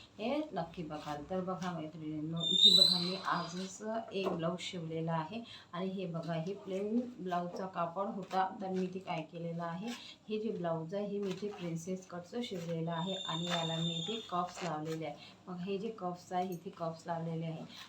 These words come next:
आता हे लाईट कलरचं ब्लाऊज आहे तर ते व्यवस्थित दिसत नाही आहे. तर बघा इथे हे मी कप्स लावलेले आहे आणि ही जे लोक, ही जी पट्टी आहे, हा प्लेनच कापड होता,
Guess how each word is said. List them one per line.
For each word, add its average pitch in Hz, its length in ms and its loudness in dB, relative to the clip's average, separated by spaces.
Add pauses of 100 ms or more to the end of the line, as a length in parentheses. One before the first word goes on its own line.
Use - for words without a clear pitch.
आता - 120 -4
हे 202 200 2
लाईट 175 200 6
कलरचं 185 500 0
ब्लाऊज 175 360 0
आहे 185 200 0
तर 190 120 -2
ते 196 60 -4
व्यवस्थित 190 540 -6
दिसत 190 520 -10
नाही 160 140 -2
आहे. 160 160 -2 (120)
तर 170 140 -4
बघा 165 220 -4
इथे 156 240 -6 (340)
हे 196 80 -2
मी 196 100 -2
कप्स 175 420 -2
लावलेले 170 420 0
आहे 170 280 2
आणि 170 640 -4
ही 214 160 -4
जे 233 260 2
लोक, 190 320 -4
ही 190 280 -2
जी 233 100 -4
पट्टी 185 400 -6
आहे, 165 240 -2 (380)
हा 190 60 0
प्लेनच 196 520 0
कापड 175 360 0
होता, 175 300 -2